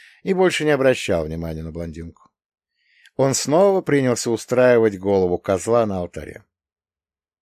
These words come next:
"У нас планируется жертвоприношение?" — осторожно спросила психа. Что любопытно, мы стояли с ним достаточно близко друг от друга,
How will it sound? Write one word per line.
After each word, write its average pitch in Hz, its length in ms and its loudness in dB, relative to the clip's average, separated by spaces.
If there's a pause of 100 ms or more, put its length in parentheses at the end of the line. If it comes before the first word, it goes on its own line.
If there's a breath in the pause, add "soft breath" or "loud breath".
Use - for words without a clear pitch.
(580)
"У 117 160 -2
нас 107 320 2
планируется 98 1000 -2
жертвоприношение?" — 98 1200 -4 (540)
осторожно 120 680 -2
спросила 87 440 -10
психа. - 500 -20 (1700)
Что - 260 -2
любопытно, 165 600 0
мы 127 100 -4
стояли 147 380 0
с - 160 -8
ним 165 160 -6
достаточно 131 640 -2
близко 131 420 -8
друг 80 220 -12
от 85 120 -8
друга, 85 460 -8